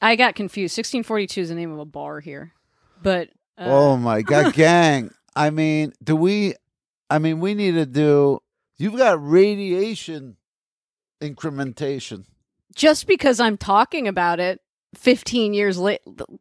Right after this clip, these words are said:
Speaker 1: listen, man, pump the brakes, dude.
Speaker 2: I mean, look,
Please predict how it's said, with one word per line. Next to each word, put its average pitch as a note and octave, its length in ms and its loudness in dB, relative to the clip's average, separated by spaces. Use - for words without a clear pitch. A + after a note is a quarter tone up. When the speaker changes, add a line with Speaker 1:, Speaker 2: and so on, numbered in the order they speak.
Speaker 1:
listen, G#3 420 -2
man, G#2+ 360 -10
pump C#4 240 2
the G3+ 100 -2
brakes, C3+ 440 -6
dude. G#2+ 260 -12
Speaker 2:
I F#3+ 80 4
mean, A#3 240 2
look, F#3 260 2